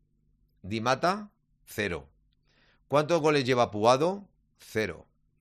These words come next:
¿Cuántos goles lleva Buley? Cero. ¿Cuántos goles lleva Vadillo? Cero. ¿Cuántos goles lleva Embarba?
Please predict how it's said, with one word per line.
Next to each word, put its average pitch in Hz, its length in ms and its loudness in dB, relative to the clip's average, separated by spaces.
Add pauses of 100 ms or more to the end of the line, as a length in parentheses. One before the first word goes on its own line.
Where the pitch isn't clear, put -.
(300)
¿Cuántos 156 360 2
goles 156 260 4
lleva 127 260 4
Buley? 135 560 0 (180)
Cero. 85 560 -4 (540)
¿Cuántos 147 320 2
goles 156 240 4
lleva 127 220 6
Vadillo? 139 640 0 (400)
Cero. 85 580 -2 (440)
¿Cuántos 151 360 2
goles 151 260 4
lleva 127 300 2
Embarba? 143 600 2